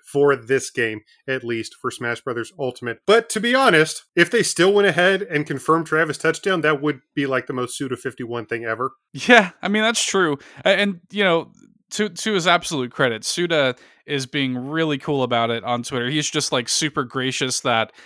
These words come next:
Speaker 2: his game is being included in, in Smash at all. So he, he's super happy about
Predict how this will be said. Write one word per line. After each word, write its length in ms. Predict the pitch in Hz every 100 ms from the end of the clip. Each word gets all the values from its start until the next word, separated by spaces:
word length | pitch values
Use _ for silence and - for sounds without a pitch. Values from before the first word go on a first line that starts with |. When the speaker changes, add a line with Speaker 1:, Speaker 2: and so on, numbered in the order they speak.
| _ -
Speaker 2:
his 180 | 147
game 320 | 135 139 135 135
is 140 | 123
being 260 | 127 127 120
included 540 | 113 - 139 131 127
in, 300 | 120 117 120 -
in 240 | 127 117
Smash 460 | - 143 127 117 104
at 60 |
all. 480 | 87 107 120 127 - _ - _ -
So 360 | - 131 113
he, 320 | 107 127 123
he's 160 | 120 123
super 280 | - 127 113
happy 380 | 120 110 120 110
about 360 | 104 101 101